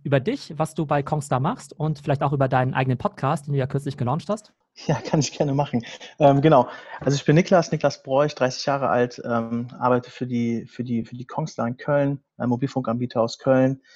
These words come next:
Speaker 2: Ähm, bin dort, ich sag mal, für alles, was mit Social Media, Influencer Marketing, Content Marketing so zu tun hat, verantwortlich. Und genau, wie du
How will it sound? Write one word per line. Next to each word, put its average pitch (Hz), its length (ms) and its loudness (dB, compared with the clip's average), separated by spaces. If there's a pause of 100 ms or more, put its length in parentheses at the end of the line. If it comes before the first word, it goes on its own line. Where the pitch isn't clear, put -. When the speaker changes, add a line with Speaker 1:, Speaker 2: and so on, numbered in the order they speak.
(440)
Speaker 2:
Ähm, 120 560 4
bin 120 180 4
dort, 127 400 4
ich - 140 -18
sag - 100 -6
mal, 127 120 0
für 107 120 0
alles, 131 300 2
was 123 120 -4
mit 131 140 -4
Social - 280 -4
Media, 120 480 2
Influencer 120 420 -4
Marketing, 117 600 0
Content 127 380 -2
Marketing 117 560 0
so 117 120 -8
zu - 160 -16
tun 170 260 2
hat, 131 160 2
verantwortlich. 135 920 0 (600)
Und 120 560 2
genau, 110 320 0 (160)
wie 127 100 0
du 123 140 0